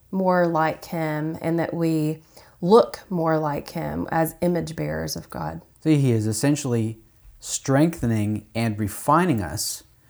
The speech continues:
Speaker 2: during this trial and during the suffering.
Speaker 1: Exactly.
Speaker 2: That's, that's the whole point, to
Speaker 1: Right.
Speaker 2: build us up and to strengthen us in our faith. All right, so, uh, as we get into some of our questions today, we'll, we'll start here with the first one. Uh, and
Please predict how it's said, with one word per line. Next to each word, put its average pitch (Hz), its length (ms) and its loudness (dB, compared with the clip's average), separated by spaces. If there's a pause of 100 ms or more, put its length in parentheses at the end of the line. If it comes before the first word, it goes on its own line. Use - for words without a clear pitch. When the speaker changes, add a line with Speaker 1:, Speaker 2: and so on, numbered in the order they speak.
(340)
Speaker 2:
during 110 300 0
this 104 180 -4
trial 107 320 -2
and 104 180 -4
during 113 280 0
the 101 80 -2
suffering. - 460 -6
Speaker 1:
Exactly. 180 680 -4 (180)
Speaker 2:
That's, 113 260 -2
that's 113 280 0
the 110 120 -4
whole 104 200 -4
point, 104 380 -4
to 190 100 -4
Speaker 1:
Right. 165 140 4
Speaker 2:
build 113 220 2
us 104 180 -4
up 104 200 -2
and 104 120 -4
to 101 100 -6
strengthen 117 520 -4
us 95 280 -6 (580)
in 110 140 -2
our 101 140 -2
faith. - 500 -10 (800)
All 143 80 6
right, 156 200 8
so, - 340 2 (360)
uh, 151 300 10
as 165 180 6
we 190 60 4
get 214 140 4
into 185 180 2
some 151 220 2
of 123 60 2
our 120 100 4
questions 127 520 2
today, 117 160 0
we'll, 131 180 0
we'll 151 180 2
start 156 340 4
here 139 140 2
with 117 120 -2
the 123 80 -4
first 147 400 0
one. 113 280 -2 (880)
Uh, 120 260 2 (580)
and 143 220 0